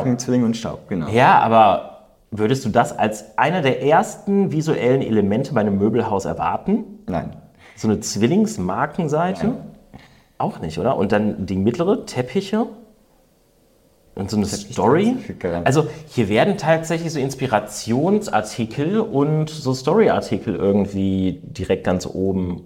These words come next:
Speaker 1: Ja.
Speaker 2: eingeblendet, anstelle halt Möbel zu zeigen. Ich finde, also
Speaker 1: Ja,
Speaker 2: visuell,
Speaker 1: hier war der,
Speaker 2: ja, hier
Speaker 1: hier
Speaker 2: sieht
Speaker 1: war
Speaker 2: man direkt
Speaker 1: direkt
Speaker 2: das
Speaker 1: die
Speaker 2: Bett,
Speaker 1: Möbel,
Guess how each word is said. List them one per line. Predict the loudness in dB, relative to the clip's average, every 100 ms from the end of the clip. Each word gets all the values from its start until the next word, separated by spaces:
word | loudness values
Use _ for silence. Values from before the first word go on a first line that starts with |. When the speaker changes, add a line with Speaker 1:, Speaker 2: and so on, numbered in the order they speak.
| -4
Speaker 1:
Ja. | -2 -2 -6 -8
Speaker 2:
eingeblendet, | -4 -2 0 -2 -2
anstelle | -6 -4 2 4 6 4 2 -8 -16 -20 -10
halt | 0 0 4
Möbel | 6 6 4
zu | -2 -6
zeigen. | -4 -4
Ich | -4 0
finde, | 2 2 0 -10 -20 -20 _ _ _ 0
also | 2 2
Speaker 1:
Ja, |
Speaker 2:
visuell, | 4 4 6 6 6 4
Speaker 1:
hier | 2 0
war | 2
der, | 2
Speaker 2:
ja, | 0
hier | 0 0 2
Speaker 1:
hier |
Speaker 2:
sieht | 4 4
Speaker 1:
war |
Speaker 2:
man | 4
direkt | 4 4
Speaker 1:
direkt | 2
Speaker 2:
das | 4
Speaker 1:
die |
Speaker 2:
Bett, | 4 4
Speaker 1:
Möbel, | 0